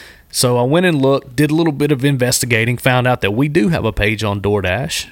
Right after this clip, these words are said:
and what they have done is copied, uh, all of the information from Uber Eats, which is, you know, taking into account the,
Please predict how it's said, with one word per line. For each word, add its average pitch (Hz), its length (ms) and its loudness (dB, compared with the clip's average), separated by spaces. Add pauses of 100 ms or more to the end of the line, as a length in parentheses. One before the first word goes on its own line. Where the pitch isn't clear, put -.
(100)
and 113 160 -2
what 120 140 -2
they 123 100 4
have 120 120 0
done 117 220 -2
is 110 100 -2
copied, 127 680 -2 (500)
uh, 104 300 0
all 123 180 2
of 127 80 -2
the 131 140 0
information 117 500 -2
from 107 160 -4
Uber 123 340 0
Eats, - 440 -2 (1700)
which 120 320 -2
is, 110 320 -2 (640)
you 117 100 2
know, 110 140 0
taking 139 320 2
into 143 300 2
account 107 420 -4 (540)
the, 107 560 0